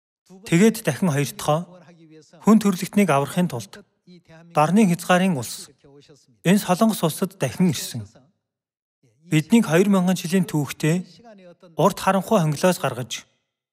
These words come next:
үннийг эрэлт ертөнц рүү хөдлөх гэсэндэ эргэж ирсэн. Тэгээд бас энэ үед тонхлох ёстой үннийг бүх үгийг зааж өгснөхөө дараа Тэнгэр дотсных нь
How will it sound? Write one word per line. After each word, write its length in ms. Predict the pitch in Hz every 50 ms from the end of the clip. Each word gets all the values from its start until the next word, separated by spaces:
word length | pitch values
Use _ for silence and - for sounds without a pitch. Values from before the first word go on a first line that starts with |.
| _ _ _ _ _ _ _ -
үннийг 400 | 156 156 180 196 220 226 190 185
эрэлт 240 | 190 - - - 165
ертөнц 320 | 143 - - 185 - -
рүү 120 | - 208 151
хөдлөх 320 | 131 135 - - - - -
гэсэндэ 400 | - - - 143 131 123 135 147 170 180 - - - - _ _ _ _ - -
эргэж 320 | 151 135 123 123 151 180 - -
ирсэн. 320 | 117 - - - 127 117 107 - _ _ _ _ _ _ _ _ _ _ _ _ _ _ _ _ _ _ _ _ _ _ _ _ 240 240 214 226 - _ - 214 190
Тэгээд 300 | - 160 160 185 185 -
бас 320 | 147 151 165 180 196 220 214 _ _ _ - 208 196 180 160 _ _ _ _ _ _ _ _ _ _ _ _ _ _ _ _ _
энэ 240 | - 170 202 208 202
үед 240 | 208 208 - -
тонхлох 400 | - 160 160 - - - 196 180
ёстой 320 | 170 147 - - - 185 165
үннийг 320 | 147 151 170 185 202 185
бүх 240 | - 202 196 - -
үгийг 240 | 185 175 190 196 175
зааж 320 | - 156 151 165 160 - 147
өгснөхөө 420 | - - - 160 135 - 185 180 175
дараа 320 | 147 127 117 113 113 110 _ _ _ _ _ _ _ _ _ _ _ _ _ _ _ - - 208 208 190 185 - -
Тэнгэр 320 | - 165 185 202 208 -
дотсных 520 | 165 135 123 - - - 143 139 123 - 151
нь 160 | 156 170 190